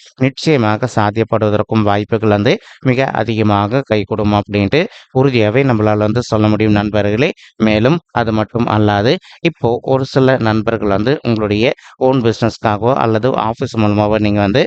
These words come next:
ஃபாரினோ அல்லது வெளி மாநிலத்திற்கோ டிராவல் பண்ணக்கூடிய ஒரு சிட்யுவேஷன் கூட இப்ப ஏற்படுவதற்கு வாய்ப்புகள் இருக்குங்க. இதனால உங்களுடைய நிதி நிலைமை நீங்க எதிர்பார்க்கின்ற வண்ணமா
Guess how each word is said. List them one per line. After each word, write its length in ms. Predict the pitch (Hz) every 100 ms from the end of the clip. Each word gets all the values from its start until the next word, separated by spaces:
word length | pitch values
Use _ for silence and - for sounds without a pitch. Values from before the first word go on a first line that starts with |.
| - - -
ஃபாரினோ 520 | 131 117 117 107 120 202 120
அல்லது 240 | 113 113 110
வெளி 180 | 110 135 120
மாநிலத்திற்கோ 560 | 107 107 104 - 123 113
டிராவல் 340 | 117 107 110
பண்ணக்கூடிய 380 | 110 101 110 107
ஒரு 160 | 104 110 180 - - -
சிட்யுவேஷன் 440 | 147 170 151 113
கூட 100 | 110
இப்ப 180 | 120 - 107
ஏற்படுவதற்கு 560 | 104 110 104 101 98 110
வாய்ப்புகள் 440 | 104 104 - 104 104
இருக்குங்க. 320 | 101 110 107 175 - - -
இதனால 360 | 160 156 139 147
உங்களுடைய 340 | 120 113 110 107
நிதி 180 | 110 131 131
நிலைமை 280 | 104 104 127 123
நீங்க 200 | 135 135 127
எதிர்பார்க்கின்ற 580 | 113 107 110 101 113 107
வண்ணமா 280 | 107 101 110